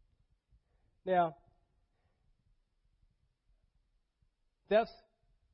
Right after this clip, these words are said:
a new creature. That's a new creature. Now let's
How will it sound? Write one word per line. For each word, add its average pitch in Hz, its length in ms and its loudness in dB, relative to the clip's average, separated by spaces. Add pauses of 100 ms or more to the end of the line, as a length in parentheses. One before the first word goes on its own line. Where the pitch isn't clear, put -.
(340)
a 165 80 -4
new 202 180 0
creature. 185 440 -6 (1160)
That's 147 140 -10
a 175 40 -12
new 180 120 -8
creature. 175 360 -6 (1500)
Now 180 120 -2
let's 214 180 -4